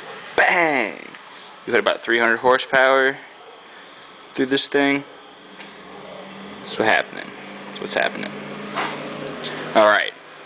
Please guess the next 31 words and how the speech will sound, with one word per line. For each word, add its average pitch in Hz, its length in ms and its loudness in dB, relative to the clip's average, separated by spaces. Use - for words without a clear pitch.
so - 160 -8
solution. 107 560 2
The - 60 -4
coming 95 460 0
in - 60 -6
a - 40 -4
few 101 280 2
weeks. - 720 0
'Cause - 80 -8
I'm - 100 -8
pulling 95 220 2
this 98 160 -2
engine 85 220 -2
out 71 120 2
right 80 140 2
now. 62 320 -4
And - 100 2
I 87 120 4
will 87 80 4
show 95 200 2
you 90 160 2
a 87 80 2
balance 90 400 2
shaft 87 300 0
eliminator 80 580 -4
kit - 260 0
put - 160 -2
together 107 360 2
by 90 200 2
some 90 220 -10
fucking 104 560 -2